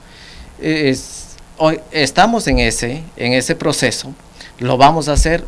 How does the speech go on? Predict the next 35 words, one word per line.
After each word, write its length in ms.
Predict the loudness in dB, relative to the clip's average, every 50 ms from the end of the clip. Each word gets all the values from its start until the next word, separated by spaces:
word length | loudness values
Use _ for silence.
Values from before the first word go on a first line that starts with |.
| -8
es 160 | -8 -6 -4 -2
más, 200 | 0 0 0 -2
lo 120 | -4 -6
tenemos 440 | -4 -4 -4 -4 -4 -2 0 -2 -2
que 100 | -2 -4
hacer, 320 | -8 -8 -8 -10 -10 -12 -14 -18 -20 -20 -20 -20 -12 -4
porque 600 | 0 0 0 0 0 -2 0 0 0 0 0 -2 -2
es 160 | -4 -4 -4
un 140 | -4 -2 0
mal 200 | 0 0 0 0
que 140 | -2 -4
aqueja 360 | -4 -4 -2 -4 -4 -2 -2 -4
el 120 | -4 -4
cantón 480 | -6 -6 -6 -4 -2 -2 -2 -2 -4 -10 -16 -20 -20 -20 -12 -8
y, 400 | -6 -4 -2 -2 -4 -4 -6 -8 -8
pues, 180 | -6 -6 -6 -2
todo 280 | 0 0 2 2 0
lo, 320 | 0 0 0 -2 -2 -4 -8 -10
lo 160 | -6 -4 -4 -2
vivimos 480 | -2 -2 -4 -4 -4 -6 -6 -6 -6
esto, 280 | -8 -8 -8 -10 -12 -12
¿no? 100 | -14 -16 -18 -20 -20 -16 -12
Es 140 | -8 -6
un 100 | -4 -2
mal 260 | 2 4 4 4 2 0 -8 -18 -20 -20 -20 -10
que, 460 | -6 -2 0 0 0 0 -2 -6 -10 -14 -18 -18 -10 -6
pues, 280 | -6 -4 -4 -4 -4
eh, 400 | -2 0 0 0 -2 -6 -8 -10 -14 -18 -20 -20 -20 -20 -12
en-, 180 | -10 -10 -10 -10 -10 -8 -2
es 320 | 0 0 0 0 -2 0
difícil 580 | 0 0 2 2 2 2 2 2 0 -2 -2 0
ya 300 | 4 6 6 6 6 4
en 120 | 2 -2 -4
Girón, 420 | -4 -2 0 2 2 2 2 0
pues, 320 | -2 -4 -6 -6 -6 -8